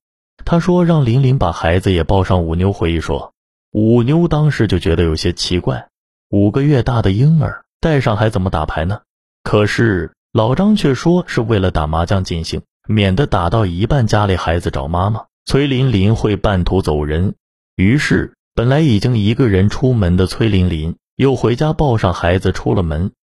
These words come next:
结果三个人见面后，五妞因为单位上临时有事离开，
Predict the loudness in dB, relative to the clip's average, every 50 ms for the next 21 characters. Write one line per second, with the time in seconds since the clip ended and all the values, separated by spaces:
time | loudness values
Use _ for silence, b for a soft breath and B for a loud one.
0 | _ -6 -2 0 2 2 2 0 0 0 -2 -2 -2 -4 -8 -12 -16 _ _ _
1 | -6 -4 -2 0 2 2 2 2 2 0 0 2 2 2 2 0 0 -2 -4 -4
2 | -4 -6 _ _ _ _ 0 2 2 4 4 2 2 2 2 2 4 4 4 4
3 | 2 2 2 2 2 2 2 2 2 2 0 0 0 0 0 0 0 0 0 0
4 | -2 -4 -4 -6 -6 -6 -8 -10 -10 -10 -10 -12 -12